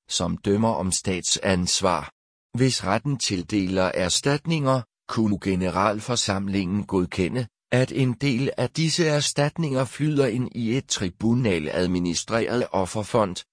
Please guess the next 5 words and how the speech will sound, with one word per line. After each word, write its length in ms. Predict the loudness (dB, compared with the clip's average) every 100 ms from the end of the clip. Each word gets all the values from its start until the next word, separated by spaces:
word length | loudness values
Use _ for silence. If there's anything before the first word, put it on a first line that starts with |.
| _
sammen 440 | -4 -2 0 0 2
med 160 | 2
frivillige 640 | 0 0 0 0 0 0 -2
bidrag. 600 | -2 -2 0 0 0 -2 -10 _ _ _ _ _ -4
ig. 160 | -4